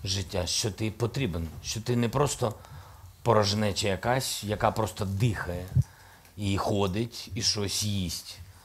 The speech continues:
а що від того, що ти живеш, залежать деякі речі,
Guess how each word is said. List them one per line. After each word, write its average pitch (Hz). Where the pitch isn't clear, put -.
а 104
що 113
від 113
того, 117
що 98
ти 101
живеш, 117
залежать 101
деякі 107
речі, 113